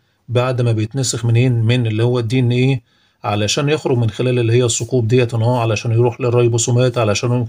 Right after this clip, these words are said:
يقوم بإنتاج مين؟ البروتين. دي أول حاجة عندنا بالنسبة للنواة. الحاجة التانية عندنا بيكلمنا على مين؟ على الميتوكوندريا. يبقى الحاجة التانية الميتوكوندريا. الميتوكوندريا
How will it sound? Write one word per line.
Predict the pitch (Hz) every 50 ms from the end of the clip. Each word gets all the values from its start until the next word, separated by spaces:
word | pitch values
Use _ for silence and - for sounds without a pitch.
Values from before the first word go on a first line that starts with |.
| -
يقوم | - - 143 127 110 107 - 135 135 123
بإنتاج | 113 110 107 104 - 120 113
مين؟ | 113 113 117 117 117 120 - -
البروتين. | 131 120 117 120 113 113 - 104 95 92 113
دي | 131 135 139
أول | 139 131 117
حاجة | - 139 117 110
عندنا | 104 98 98 107 113 120 127 - -
بالنسبة | 113 107 101 101 101 113 117
للنواة. | 131 135 135 139 143 139 135 - _ _ _ _ _ _ _ _ _ _ _ _ _ -
الحاجة | 117 - 170 165 165
التانية | 135 - 151 151 143
عندنا | 127 117 127 131 135 131 127 - -
بيكلمنا | 120 117 - 120 127 131 127
على | 117 110
مين؟ | 107 120 127 127 120 120 -
على | 107 107 113 117
الميتوكوندريا. | 117 117 123 - 117 - 123 113 107 117 107 101 101 104 - _ _ _ _ _ _ _ _ _ _ _ -
يبقى | 101 95 92
الحاجة | - 123 113
التانية | 104 - - 120 123 139 156 160 - _ _ -
الميتوكوندريا. | 104 101 101 104 113 113 117 117 - 127 113 107 113 107 107 101 104 - _ _ _ _ _ _ _ _ _ _ _ _ _ _ _ _ _ _ _ _ _ _ _ _ _ _ _ _ _ _ _ _ _ _ _ _ _ _ _ _ _ _ _ _ _ _ _ _ _ _ _ _ _ _ _ _ _ _ _ _ _ _ _ _ _ _ _ _ _ _ _ _ _ _ _ _ _ _ _ _ -
الميتوكوندريا | 120 110 123 156 185 185 180 - 151 127 113 127 127 147 151 156 160 -